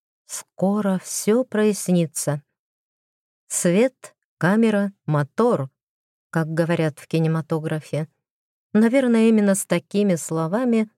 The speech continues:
отчим ждал, что же произойдет в кабинете. А вот у меня доступа к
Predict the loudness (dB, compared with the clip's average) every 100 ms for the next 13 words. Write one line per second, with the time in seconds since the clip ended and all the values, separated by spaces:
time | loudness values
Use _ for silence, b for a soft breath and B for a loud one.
0 | _ -2 -2 -2 -2 -2 -2 -2 -2 -2
1 | -6 -10 -4 -2 0 -2 -4 -2 0 0
2 | 0 0 0 -2 -4 -12 -8 -2 0 0
3 | -2 -4 -6 -8 -8 _ _ _ _ _
4 | _ _ _ _ _ -2 -2 0 2 2
5 | 2 0 0 -2 -2 -4 -2 -2